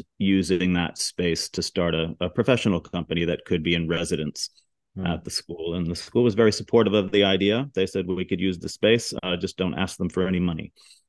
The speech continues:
Speaker 1: Um,
Speaker 2: Enough. <laughs>
Speaker 1: and so, uh, you know, myself and my co-founder,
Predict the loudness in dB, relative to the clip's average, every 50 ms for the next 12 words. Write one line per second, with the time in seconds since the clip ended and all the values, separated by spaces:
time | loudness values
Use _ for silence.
0 | _ -20 -20 -12 -8 -6 -4 -2 0 0 0 -2 -2 -6 -10 -14 _ _ _ _
1 | _ _ -10 -6 -4 0 2 4 4 4 4 2 0 2 4 6 6 8 8 8
2 | 6 6 4 4 0 -4 -12 -8 -2 0 2 4 4 4 4 2 0 -2 -4 -10
3 | _ _ _ _ _ _ _ _ _ -2 0 0 2 2 2 0 0 -2 -4 -4
4 | 0 2 4 4 4 4 2 2 2 2 2 0 -2 -2 -2 -2 -4 -2 -2 -2
5 | -2 0 0 0 0 0 -2 -4